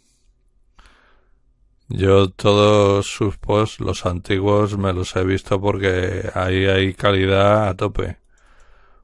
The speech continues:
U S R, Sare, no me va a dejar porque lo tengo que hacer como superusuario, pero voy a ver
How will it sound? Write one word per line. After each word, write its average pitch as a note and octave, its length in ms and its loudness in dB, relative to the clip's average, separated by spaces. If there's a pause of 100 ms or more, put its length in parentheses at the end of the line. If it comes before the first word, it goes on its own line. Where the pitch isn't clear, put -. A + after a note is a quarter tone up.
U G#2 180 0
S G2+ 240 -2
R, A2 540 4
Sare, G#2+ 680 0 (280)
no F#2+ 160 -4
me G2 120 0
va G2 140 2
a F#2+ 40 4
dejar G#2 460 0
porque F#2+ 840 -6 (520)
lo F#2+ 160 -4
tengo G2 240 0
que G2 60 0
hacer F#2+ 320 -2
como G2 220 -6
superusuario, G#2 840 -2
pero F#2+ 220 -4
voy G2 180 0
a F#2+ 100 -2
ver F#2+ 260 -2